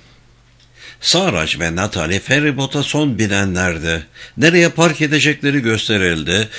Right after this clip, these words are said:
Natalie daha kontağı kapatmamıştı ki arkalarındaki rampa iskeleden ayrıldı.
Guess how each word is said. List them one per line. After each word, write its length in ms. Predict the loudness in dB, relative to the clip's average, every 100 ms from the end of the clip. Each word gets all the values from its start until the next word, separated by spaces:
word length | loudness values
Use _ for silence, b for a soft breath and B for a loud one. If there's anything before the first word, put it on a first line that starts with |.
| B 0
Natalie 480 | 2 2 0 0
daha 260 | -2 -4 -4
kontağı 460 | -2 -2 -2 -2 -2
kapatmamıştı 760 | -2 -2 -2 -4 -2 -2 -2
ki 140 | 0 2
arkalarındaki 800 | 0 0 -2 -2 -2 -2 -2 -2
rampa 440 | 0 -2 -2 -2
iskeleden 600 | -2 0 2 2 2 0
ayrıldı. 720 | 0 0 0 -2 -4 -6 -6